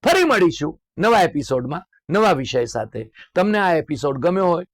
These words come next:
તો સૌથી વધુ શેર કરશો, લાઈક કરશો, કમેન્ટ કરશો. જનતાને જગાડતા રહેશો. બંધારણને બચાવવાનું છે, લોકશાહીને બચાવવાની છે.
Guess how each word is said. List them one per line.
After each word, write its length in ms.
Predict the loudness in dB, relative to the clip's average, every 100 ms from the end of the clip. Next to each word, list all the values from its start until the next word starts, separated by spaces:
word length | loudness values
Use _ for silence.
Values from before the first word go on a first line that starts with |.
| _ -10
તો 60 |
સૌથી 340 | -2 -2 0 -2
વધુ 260 | -2 -4
શેર 280 | -2 0 0
કરશો, 360 | -2 -4 -2 0
લાઈક 260 | 0 -2
કરશો, 280 | -6 -4 -6
કમેન્ટ 360 | -2 -4 -4 -6
કરશો. 400 | -8 -8 -10 -12 -20 _ -2
જનતાને 720 | 0 0 2 2 4 2 0
જગાડતા 680 | 0 2 4 4 2 2 2
રહેશો. 540 | 2 -2 -2 -2 -2 -10 -20 -2
બંધારણને 1200 | 0 4 4 4 4 0 -6 -12 _ _ -2 0
બચાવવાનું 840 | 2 2 2 4 4 4 2 -2
છે, 200 | -2 0
લોકશાહીને 720 | 4 4 2 2 2 2 2 0
બચાવવાની 720 | 0 4 4 4 2 -2 -6
છે. 300 | -4 -4